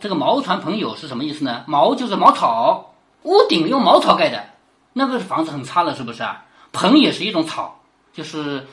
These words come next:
另外一种草啊。友是什么呢？窗户。说我们家的屋顶茅草盖的，连窗户都是用茅草做的，那就很穷了，是不是啊？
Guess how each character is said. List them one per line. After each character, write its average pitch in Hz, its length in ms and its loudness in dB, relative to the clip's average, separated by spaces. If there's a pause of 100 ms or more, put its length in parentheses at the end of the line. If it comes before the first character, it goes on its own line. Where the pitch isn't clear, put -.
另 277 180 0
外 175 120 2
一 160 40 -2
种 151 120 -4
草 120 160 -8
啊。 113 280 -8
友 165 280 2
是 254 100 -6
什 214 100 0
么 135 80 0
呢？ 131 200 -4
窗 320 200 4
户。 - 280 -6 (480)
说 311 260 4 (140)
我 214 120 2
们 247 140 4
家 339 80 2
的 311 100 4
屋 349 140 0
顶 190 320 -4 (160)
茅 240 160 6
草 214 100 4
盖 190 120 0
的， 160 300 -4
连 285 180 0
窗 440 180 6
户 415 80 4
都 269 80 2
是 196 80 -2
用 202 100 2
茅 160 140 4
草 165 120 -2
做 170 140 -6
的， 113 280 -10
那 247 180 -2
就 226 140 -6
很 160 200 -6
穷 - 220 -10
了， 147 80 -4
是 127 100 -14
不 120 80 -10
是 113 120 -10
啊？ 101 160 -12